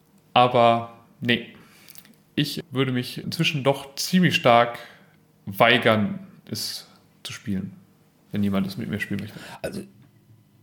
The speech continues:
Speaker 2: ich würd's halt auch nicht mehr spielen. Allerdings gar nicht, auch, ich fand das Spiel, boah, weiß ich nicht, wann hab ich das gespielt? Irgendwie so, was war, um zweitausendzehn, glaub ich. Da fand ich das irgendwie okay-isch.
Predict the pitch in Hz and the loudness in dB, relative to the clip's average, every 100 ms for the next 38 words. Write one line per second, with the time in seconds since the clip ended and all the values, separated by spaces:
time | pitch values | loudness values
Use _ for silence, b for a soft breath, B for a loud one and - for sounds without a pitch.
0 | _ - - 87 - 73 80 87 90 87 | _ -10 -8 -8 -8 -10 -8 -6 -6 -6
1 | 78 - 78 80 - B B B B _ | -10 -10 -10 -10 -14 B B B B _
2 | _ _ _ _ 101 104 101 101 107 - | _ _ _ _ -2 2 4 4 2 2
3 | 92 101 101 - - 90 - - - - | 2 4 0 -4 -4 -2 -4 -18 -16 -14
4 | - - 101 101 - - - 95 104 107 | -10 -4 -2 -2 -4 -10 -8 2 4 4
5 | 98 - b b b b b b b b | 2 -6 b b b b b b b b
6 | _ _ - - - - - - 85 92 | _ _ -12 -8 -6 -4 -6 -8 -8 -8
7 | 90 82 - 87 92 95 92 - - 92 | -8 -10 -10 -8 -8 -8 -8 -8 -12 -6
8 | 110 101 90 95 90 92 85 92 87 - | -4 -2 -4 -4 -4 -4 -2 -4 -4 -12
9 | - 78 85 - 90 - 82 92 - - | -14 -12 -12 -6 -6 -6 -8 -10 -12 -6
10 | 92 117 107 104 107 104 - b b b | -4 -2 -2 -4 -4 -8 -12 b b b
11 | b b b b b _ - - 107 107 | b b b b b _ -14 -6 -2 2
12 | 120 - 110 104 110 104 98 92 90 - | 2 2 0 2 4 2 2 -6 -6 -8
13 | - 90 107 - 123 - - - | -4 -2 0 0 -2 -2 -4 -6